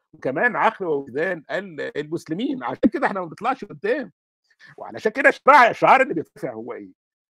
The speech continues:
إن فلسطين عربية، فلسطين إسلامية. يعني واخ-، عشان كده ما بيحصلش إن إحنا نطلع ليه، ليه قدام، واللي بيخلينا ما نسألش أبدًا إحنا غلطنا في إيه.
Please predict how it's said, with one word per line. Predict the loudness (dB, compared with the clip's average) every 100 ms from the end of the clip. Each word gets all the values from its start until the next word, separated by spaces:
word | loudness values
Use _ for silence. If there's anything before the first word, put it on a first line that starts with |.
| _
إن | -4 -2
فلسطين | -2 -2 -4 -2 4
عربية، | 6 6 6 2 0 _ _ -12
فلسطين | -6 -6 -6 -8
إسلامية. | -6 -4 -4 -4 -8 -16 _ _ _ _ _ _ -20
يعني | -18 -16 -16
واخ-، | -14 -14 -10
عشان | -6 -4
كده | -4 -6
ما |
بيحصلش | -6 -6 -6 -6
إن | -8
إحنا | -10 -6
نطلع | -4 -2 -4
ليه، | -4 -6 -6 -10 _ _ _
ليه | -6 -6 -4
قدام، | -4 -2 -2 -2 -6
واللي | -8 -6
بيخلينا | -4 -4 -2 -2
ما | -2
نسألش | -4 -6 -14 -10 -4
أبدًا | 2 2 2 -6 -16 _ _
إحنا | -10 -10
غلطنا | -8 -10 -8 -10
في | -10
إيه. | -14